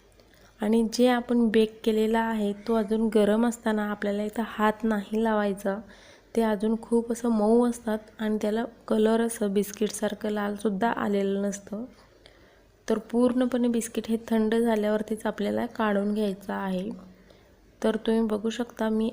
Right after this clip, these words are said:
अशा पद्धतीने हे सगळे बिस्किट आहे तो काढून घेत आहे. तर खूप छान असं अलगद पण काढायचं आहे, नाहीतर हे तुटू शकतात. आणि गरम असताना तर अजून,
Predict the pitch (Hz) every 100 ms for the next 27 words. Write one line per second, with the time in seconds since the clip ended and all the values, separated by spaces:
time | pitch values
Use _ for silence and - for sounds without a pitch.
0 | 233 214 220 220 214 202 190 214 214 220
1 | - 214 190 208 202 196 - 214 208 196
2 | 196 226 - 220 196 196 202 214 208 202
3 | 185 214 - - _ - - - - _
4 | - - - - 254 254 - 220 226 233
5 | 233 233 - 226 202 214 208 233 226 226
6 | 208 196 196 196 220 214 202 202 196 214
7 | 214 220 220 233 226 226 226 220 - 202
8 | 233 - - _ _ _ _ - - _
9 | _ _ _ _ - - - _ 226 214
10 | 214 214 202 214 226 220 226 226 226 220
11 | 214 - 214 190 208